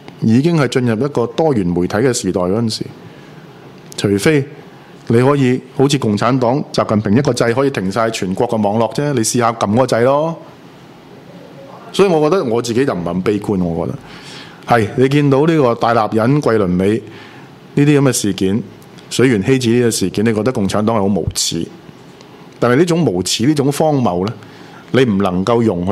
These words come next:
佢繼續喺你心裏邊呢一路沉澱落去。如果唔係，你個人會第一會變得好負面，第二佢會 spill over 去到你生活其他層面，覺得咩都唔想做，覺得個世界，香港係一個好難受，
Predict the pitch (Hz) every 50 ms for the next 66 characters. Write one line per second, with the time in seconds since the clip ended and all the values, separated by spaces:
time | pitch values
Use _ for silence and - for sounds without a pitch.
0 | 123 143 127 120 127 110 104 - 92 - 127 123 107 - - 139 131 123 104 92
1 | 92 - 95 85 87 104 107 - - - - - 165 156 120 104 - - 90 82
2 | 82 85 87 95 90 87 85 85 90 87 90 - - - - - - - - -
3 | - - - - 190 185 135 113 120 117 123 120 113 87 90 92 104 113 113 104
4 | 120 139 127 107 110 110 120 113 123 123 - 101 85 85 82 80 82 80 90 -
5 | - - - - - - - - - - 113 113 117 113 104 123 123 127 120 -
6 | - - - 175 160 160 160 156 151 143 135 95 87 92 101 98 104 98 98 101
7 | - - 139 135 113 101 - - 95 90 98 113 113 - 82 82 80 82 80 80
8 | - - - - - - - - - - - - 113 - 156 151 151 123 127 127
9 | 95 85 - 98 98 110 110 - 76 - - - - - - - - 127 123 156
10 | 139 117 - 101 101 95 104 90 90 98 - - - - - - - - - -
11 | - 160 156 147 123 113 120 131 110 98 117 123 113 101 92 92 - - - -
12 | - - - - - 143 151 113 87 85 82 - - 85 90